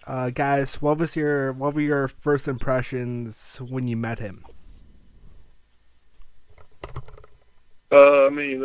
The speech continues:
Speaker 2: uh, it was, it was crazy. I mean, you kinda hear his voice all the time on, uh, on the, on the T V when he, he's, uh,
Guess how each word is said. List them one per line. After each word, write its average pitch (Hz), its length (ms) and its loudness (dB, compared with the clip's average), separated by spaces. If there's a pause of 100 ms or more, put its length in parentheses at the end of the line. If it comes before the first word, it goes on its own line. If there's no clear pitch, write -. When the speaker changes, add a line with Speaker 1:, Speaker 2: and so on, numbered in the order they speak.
Speaker 2:
uh, 131 40 2 (180)
it 165 80 -6
was, 175 240 0
it 190 40 0
was 185 160 4 (100)
crazy. 160 420 6
I 107 40 -2
mean, 110 380 -4 (320)
you 120 120 -2
kinda 117 400 2
hear 120 160 8
his 107 80 2
voice 117 240 -2
all 110 220 6
the 120 80 0
time 117 240 0
on, 107 160 -4
uh, - 1040 -2
on 113 80 -2
the, 104 280 2
on 107 120 -4
the 98 60 -10
T 117 240 4
V 120 360 2
when 110 340 -2 (280)
he, - 60 -12
he's, 113 300 2 (500)
uh, 101 600 8